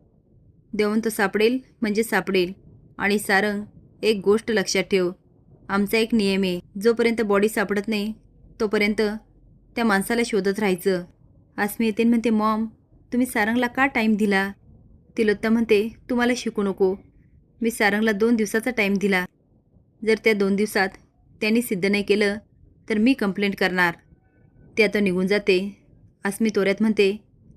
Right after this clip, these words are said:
"ऐश्वर्या मॅडम, तुम्ही तिलोत्तम मॅडमला का नाही तक्रार करायला लावली?" ऐश्वर्या म्हणते, "कसली तक्रार करायची? ती म्हणती, 'सावलीने चोरी केली.' ऐश्वर्या म्हणते,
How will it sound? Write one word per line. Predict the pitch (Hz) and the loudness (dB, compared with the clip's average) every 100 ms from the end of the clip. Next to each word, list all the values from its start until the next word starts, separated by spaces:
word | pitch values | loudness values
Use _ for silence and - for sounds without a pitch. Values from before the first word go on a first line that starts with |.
| - - | -20 -6
"ऐश्वर्या | 202 214 247 233 | -2 0 2 4
मॅडम, | 196 196 202 - _ _ _ _ _ _ _ _ _ - | 4 2 -2 -8 _ _ _ _ _ _ _ _ _ -2
तुम्ही | 233 226 | 0 2
तिलोत्तम | 214 202 220 220 | 2 2 0 0
मॅडमला | 202 196 220 202 220 - _ _ - | 2 0 2 0 -2 -14 _ _ -4
का | 240 | 2
नाही | 269 277 | 2 2
तक्रार | 226 208 | 0 0
करायला | 202 202 196 196 | 0 2 2 2
लावली?" | 185 190 196 202 - - - - _ - | 2 0 -2 -6 -18 -20 -20 -20 _ -8
ऐश्वर्या | 208 202 214 | -6 0 0
म्हणते, | 214 214 196 214 - _ - - - - | 2 2 2 0 -14 _ -20 -20 -20 -6
"कसली | 214 - | -6 -4
तक्रार | 254 214 190 190 | -2 0 0 -2
करायची? | 185 185 180 185 185 196 - - - _ - - - | 0 0 0 -2 -8 -8 -18 -20 -20 _ -20 -20 -6
ती | 240 | -2
म्हणती, | 233 | 0
'सावलीने | 240 226 196 220 226 | 0 0 2 2 0
चोरी | 226 220 | 0 -2
केली.' | 214 233 277 302 - - - - - - | 0 0 0 -2 -8 -20 -20 -20 -20 -8
ऐश्वर्या | 208 208 220 214 | -6 -2 0 2
म्हणते, | 220 214 196 220 | 2 0 0 -6